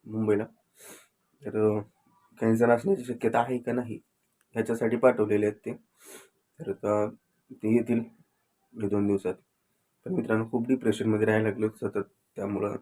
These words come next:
ड्युटीवर सुद्धा मन लागत नाही. अर्ध घराकडे लक्ष, अर्ध ड्युटीकडं. पण मित्रांनो, आज तुमच्याशी बोलावं म्हणून या गोष्टी शेअर कराव्या आणि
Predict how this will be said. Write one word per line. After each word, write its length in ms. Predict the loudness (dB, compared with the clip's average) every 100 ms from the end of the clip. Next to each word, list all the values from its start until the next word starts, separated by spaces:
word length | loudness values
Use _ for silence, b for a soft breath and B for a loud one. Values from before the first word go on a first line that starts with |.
| _ b b -4
ड्युटीवर 360 | 0 2 2
सुद्धा 220 | 2 4 4
मन 200 | 4 4
लागत 300 | 2 0 -8
नाही. 240 | -8 -8 -12 _ _ _ _
अर्ध 220 | -10 -4
घराकडे 460 | 0 2 2 0 -2
लक्ष, 240 | -4 -4 -8 -8 _ _ _ _ _ _
अर्ध 200 | -8 -4
ड्युटीकडं. 500 | -2 -2 -2 -4 -4 -6 _ _ B B B B -20 _ _ _ _ _ _ _ -8
पण 60 | -4
मित्रांनो, 340 | -4 0 -2
आज 100 | 0
तुमच्याशी 320 | -2 -2 -2
बोलावं 340 | 2 6 6 4
म्हणून 320 | 2 0 -2 -6 -6
या 140 | -4
गोष्टी 220 | -4 -6
शेअर 240 | 0 2 4
कराव्या 320 | 2 0 -4 -8 -20 -20 -14
आणि 240 | -4 -4